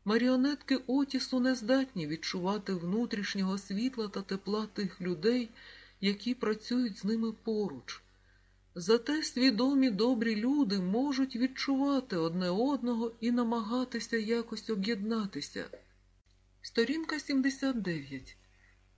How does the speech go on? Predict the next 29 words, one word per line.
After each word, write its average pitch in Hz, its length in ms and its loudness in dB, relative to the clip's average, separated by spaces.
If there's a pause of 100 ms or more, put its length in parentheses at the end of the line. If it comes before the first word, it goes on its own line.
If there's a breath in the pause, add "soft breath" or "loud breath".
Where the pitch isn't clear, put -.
(220)
Ось 277 240 0
чому 233 500 2
у 214 60 2
них 247 300 0
забирають 233 680 0
міні-роботів 240 840 0
та 202 140 -4
позбавляють 220 680 0
людської 220 460 -4
подоби. 190 580 -4 (680 soft breath)
Чи - 160 0
не 254 120 4
простіше 254 600 2
було 233 240 0
просто 247 500 0
знищувати 233 640 -2
фізично? 226 680 -2 (580)
Та 214 160 -2
ні, 214 280 -2
це 196 180 -6
неможливо. 180 760 -4 (460 loud breath)
Вбивство 214 600 0
як 190 200 2
таке 247 360 0
вже 233 180 0
давно 262 380 4
заборонене 190 640 0
в 180 120 -2
Отісі. 196 520 -6